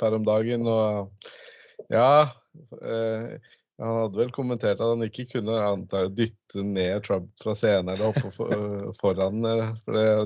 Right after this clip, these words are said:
det, det er jo klart at, eh, når du snakker til en nasjon som er så stor som U S A, og er så ignorant som, eh, om Trump i det her, da, så er jo det litt skummelt.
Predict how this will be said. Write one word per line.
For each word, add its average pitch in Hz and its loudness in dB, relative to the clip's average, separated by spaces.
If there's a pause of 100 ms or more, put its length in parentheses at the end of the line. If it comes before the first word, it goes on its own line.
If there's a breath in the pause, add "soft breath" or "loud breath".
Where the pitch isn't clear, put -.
det, 104 4 (680 loud breath)
det 113 0
er 113 4
jo 110 -6
klart 120 2
at, 117 0
eh, 113 2
når 107 -4
du 113 -2
snakker - -2
til 104 -2
en 110 -4
nasjon 110 -4
som 107 0
er 110 0
så 104 0
stor 104 -6
som 107 0
U 104 4
S 101 2
A, 110 6 (720 loud breath)
og 104 4
er 104 4
så 101 -6 (200)
ignorant 113 0
som, 123 -4
eh, 110 -4
om 113 -4 (100)
Trump 107 -2
i 117 2
det 110 2
her, 139 4
da, 127 2 (100)
så - -6
er 95 2
jo 135 -2
det 104 4 (340)
litt 101 -10
skummelt. 143 -8